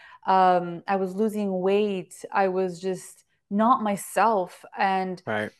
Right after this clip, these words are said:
Speaker 1: what really threw me off was I started to get skin rashes.
Speaker 2: Hmm.
Speaker 1: So it's, that in itself tells me
Speaker 2: Yeah.
Speaker 1: how powerful our mind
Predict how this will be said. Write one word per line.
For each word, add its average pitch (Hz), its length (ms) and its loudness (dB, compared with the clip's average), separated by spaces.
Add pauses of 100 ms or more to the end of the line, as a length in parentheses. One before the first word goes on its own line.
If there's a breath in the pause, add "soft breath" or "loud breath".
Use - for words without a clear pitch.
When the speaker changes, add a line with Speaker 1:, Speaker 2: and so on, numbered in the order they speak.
(200)
Speaker 1:
what 185 180 -4
really 285 300 2
threw 202 300 -4
me 196 240 -4
off 185 560 -2 (100)
was 190 440 -2
I 196 100 -2
started 220 340 -4
to 233 80 -8
get 196 260 -6
skin 254 280 -4
rashes. 180 760 -10 (1300)
Speaker 2:
Hmm. 170 160 -2 (560)
Speaker 1:
So 208 720 4 (1200)
it's, 240 180 0 (340)
that 240 260 4
in 254 80 -2
itself 226 520 -2 (760 soft breath)
tells 214 400 2
me 196 760 -6
Speaker 2:
Yeah. 143 60 -20 (540 soft breath)
Speaker 1:
how 214 500 2
powerful 254 760 0
our 185 140 -4
mind 185 640 -6